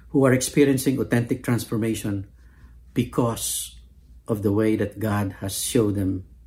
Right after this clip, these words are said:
His enabling presence. And here are two stories that I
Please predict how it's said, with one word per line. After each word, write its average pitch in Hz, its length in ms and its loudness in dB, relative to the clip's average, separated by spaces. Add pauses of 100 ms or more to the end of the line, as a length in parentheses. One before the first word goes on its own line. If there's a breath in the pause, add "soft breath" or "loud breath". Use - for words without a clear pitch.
His 107 160 -6
enabling 95 420 -2
presence. - 680 -10 (560 soft breath)
And 127 400 4 (460)
here 247 260 4
are 202 160 2
two 180 260 2
stories 120 960 -2 (100)
that 123 160 -2
I 127 380 0